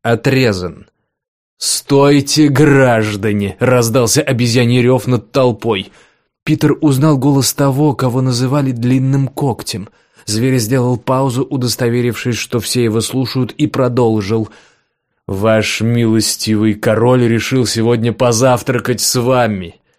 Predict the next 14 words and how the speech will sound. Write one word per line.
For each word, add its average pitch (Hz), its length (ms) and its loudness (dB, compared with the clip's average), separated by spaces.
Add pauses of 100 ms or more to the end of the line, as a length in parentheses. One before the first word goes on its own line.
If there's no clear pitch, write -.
(440)
Поприветствуйте 156 1300 2
его!» 113 640 0 (640)
Толпа 131 380 0
мгновенно 131 760 2
разразилась 127 640 0
самыми 143 480 0
громкими 147 720 0
аплодисментами, 143 1040 0
какие 135 320 -2
Питеру 143 340 0
приходилось 131 520 0
слышать 135 360 -2
в 123 100 -2
жизни. 113 560 -2